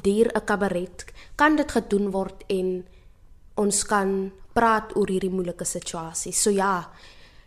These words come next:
dit is hoekom kabaret en ek dink die storie wat ek wil gaan vertel het met Is Also Right by die Huis van die Here pas perfek in die kabaret opset. So ek dink dit gaan hand in hand met mekaar en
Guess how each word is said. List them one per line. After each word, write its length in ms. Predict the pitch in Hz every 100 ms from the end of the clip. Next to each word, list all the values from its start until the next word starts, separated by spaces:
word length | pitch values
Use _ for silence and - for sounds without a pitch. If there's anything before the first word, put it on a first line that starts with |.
| -
dit 300 | - 254 -
is 300 | 247 247 -
hoekom 580 | 196 196 233 220 220 214 -
kabaret 640 | - 208 196 175 214 226 -
en 420 | 202 196 190 190 190 - - - - - - - - - -
ek 180 | 220
dink 380 | 220 208 214 - - - -
die 140 | 214
storie 380 | 226 - 247 240
wat 200 | 208 202
ek 100 | 196
wil 200 | 185 202
gaan 200 | 220 226
vertel 380 | 233 - 220 202
het 140 | 202
met 260 | 202 196 -
Is 120 | 202
Also 280 | 214 208 202
Right 240 | 185 180
by 80 | -
die 100 | 190
Huis 220 | 175 175
van 120 | - 190
die 160 | 175
Here 280 | 170 180 185 - - - -
pas 380 | 262 247 - -
perfek 500 | 214 208 - 226 220
in 200 | 214 208
die 120 | 196
kabaret 540 | 196 185 185 175 175 -
opset. 640 | 180 - - 190 - -
So 220 | - 196
ek 200 | 196 196
dink 420 | 190 196 196 - -
dit 160 | 196
gaan 200 | - 214
hand 280 | 180 175 180
in 80 | 185
hand 240 | 170 170
met 160 | 185 -
mekaar 420 | 180 - 170 165 -
en 320 | 175 170